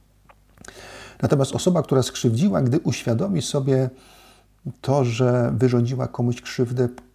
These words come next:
potrzebuje przebaczenia, e, i oczywiście naprawienia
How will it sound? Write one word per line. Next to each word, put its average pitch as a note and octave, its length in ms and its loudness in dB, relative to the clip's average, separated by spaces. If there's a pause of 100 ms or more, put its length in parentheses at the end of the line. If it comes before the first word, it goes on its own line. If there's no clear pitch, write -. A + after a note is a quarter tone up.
(100)
potrzebuje D3 640 0
przebaczenia, A#2 840 -2 (960)
e, A2+ 360 -2 (160)
i B2+ 120 6
oczywiście B2 360 -2
naprawienia A#2+ 680 0